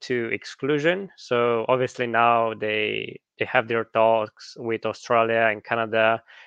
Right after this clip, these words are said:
and trying to set up trade deals. But now, uh, I think one of the very few times in history that they face themselves with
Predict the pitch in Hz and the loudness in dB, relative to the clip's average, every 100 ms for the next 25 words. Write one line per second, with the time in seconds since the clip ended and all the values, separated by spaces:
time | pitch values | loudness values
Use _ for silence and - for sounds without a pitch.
0 | - - 113 110 123 117 117 117 113 - | -16 -4 -4 -2 0 0 0 -6 -8 -6
1 | 117 110 - 139 143 156 185 180 - _ | -2 -2 -2 0 2 0 -2 -6 -14 _
2 | - - - 131 127 - _ _ - 139 | -20 -20 -2 4 4 2 _ _ -16 -2
3 | 135 135 131 127 139 139 _ 123 107 107 | 4 6 6 4 -2 -10 _ -4 -2 -2
4 | - 120 117 - _ _ _ _ - 143 | -2 -4 -4 -12 _ _ _ _ -6 -2
5 | 120 113 113 107 120 117 120 - 120 117 | 0 -2 -4 0 2 0 -2 -2 -2 -2
6 | 113 135 - 147 147 127 113 110 - 110 | -6 -6 -4 -2 -2 -2 -2 -4 0 2
7 | 120 - 117 - 113 110 110 - 107 107 | 2 -2 -10 -6 -4 -2 -4 -8 -4 -4